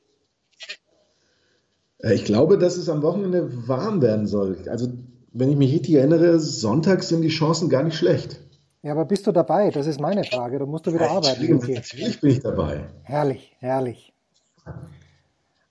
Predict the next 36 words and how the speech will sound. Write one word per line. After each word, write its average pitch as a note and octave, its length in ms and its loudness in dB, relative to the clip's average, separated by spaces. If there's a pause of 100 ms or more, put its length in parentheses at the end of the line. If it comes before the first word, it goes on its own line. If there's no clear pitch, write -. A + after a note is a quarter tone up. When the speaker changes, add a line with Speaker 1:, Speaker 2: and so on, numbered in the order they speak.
Speaker 2:
Ah, D3 440 4
weißt E3+ 180 0
du, G#3+ 40 0
was G#3 120 2
mich, G3 320 -6
ähm, F3 760 -4
die, F3+ 120 -6
diese F3+ 240 -4
ganze F#3 260 -4
Klinsmann-Geschichte, D#3+ 800 -6
wir E3+ 100 0
wurden G3+ 160 0
ja G3 80 -2
schon E3+ 180 -8
wieder A3+ 200 -4
aufgefordert, C#3+ 580 -8
darüber D#3+ 300 0
Speaker 1:
<laughs> - 0 -
Speaker 2:
zu - 100 -6
sprechen, E3 460 -6
aber F3 400 -8
ich E3+ 160 -10
finde, F#3+ 240 -8
Speaker 1:
Wirklich? D3 220 -6
Speaker 2:
das, G2 100 -12
das, - 160 -16
das - 160 -8
langweilt D#3 500 -6
schon A#2+ 200 -16
wi-, B2+ 160 -10
mit, C3+ 240 -12
mittlerweile, C3 500 -8
oder? G#3+ 220 -10 (2500)
Speaker 1:
Es B2 160 -12
ist - 240 -10
halt C#3+ 400 -6